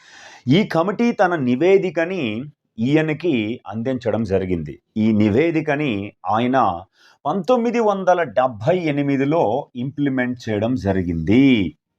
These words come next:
పంతొమ్మిది వందల డెబ్భై ఎనిమిదిలో ఇంప్లిమెంట్ చేసి అప్పటికే బీహార్లో ఉన్నటువంటి బ్యాక్వర్డ్ క్లాసెస్, బీసీ క్యాస్ట్స్ అంటారు, ఆ బ్యాక్వర్డ్ క్లాసెస్ని రీక్లాసిఫై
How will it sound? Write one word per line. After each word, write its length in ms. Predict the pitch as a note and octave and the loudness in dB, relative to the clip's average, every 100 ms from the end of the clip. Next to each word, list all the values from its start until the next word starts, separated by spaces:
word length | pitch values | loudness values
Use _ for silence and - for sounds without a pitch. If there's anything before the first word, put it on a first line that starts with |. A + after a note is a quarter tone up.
| _ _ _ _ - | _ _ _ _ -6
పంతొమ్మిది 460 | F3 F3+ A#3+ A#3 A#3 | -2 2 2 4 2
వందల 360 | G3+ F#3+ F3+ | 0 2 0
డెబ్భై 460 | F3 C3+ B2 C3 G3 | 0 -2 -4 0 0
ఎనిమిదిలో 600 | F3+ E3+ E3 D3+ D3+ D3+ | 0 -2 -2 2 2 2
ఇంప్లిమెంట్ 680 | B2+ D3+ F#3+ F#3 D#3+ E3 D3 | -2 -6 -4 -4 -4 -6 -2
చేసి 640 | C3+ C3+ D#3+ C3 G2+ B2+ - _ - | 0 0 2 2 0 -4 -10 _ -6
అప్పటికే 500 | - G#3+ G3+ F#3 F#3+ | -2 -2 0 2 2
బీహార్లో 920 | A2+ E2 D3 E3 E3+ F3 E3 D#3+ D#3 | 2 0 0 0 0 0 0 -2 -4
ఉన్నటువంటి 1120 | C3 C3+ C#3+ C#3 C3+ C3 C3 C#3+ A2 G2+ D3+ D3+ _ _ _ _ _ _ G2+ | -6 -6 -6 -6 -4 -4 -2 0 2 2 -2 -4 _ _ _ _ _ _ -6
బ్యాక్వర్డ్ 880 | E2+ C#3+ G#3 A3 - G#3+ G#3+ G#3 - | -2 0 0 -2 0 2 2 0 -4
క్లాసెస్, 500 | - C#3+ C#3 B2+ A2 - | -4 -4 -4 -4 -6 -6
బీసీ 460 | G#2+ G3 G#3+ G3 F3+ | -2 0 0 -2 -2
క్యాస్ట్స్ 480 | D3+ C#3+ - - | 0 0 -4 -6
అంటారు, 360 | B2 G#2 G2 - _ - | -4 0 -2 -2 _ -10
ఆ 80 | A2+ | -8
బ్యాక్వర్డ్ 760 | F2 A#2+ D#3 G#3 - A3 A#3+ G3+ | -4 0 0 0 0 0 0 -4
క్లాసెస్ని 1000 | - B2+ C3+ C3 B2+ D3+ E3 A#2 G#2 C3 _ _ _ - | -6 -6 -4 -6 -8 -4 0 2 0 -2 _ _ _ -4
రీక్లాసిఫై 1040 | A#2+ C3+ A#3+ C4+ - F#3 D3 C3+ B2 C3 | 0 2 2 0 2 2 2 -4 -6 -6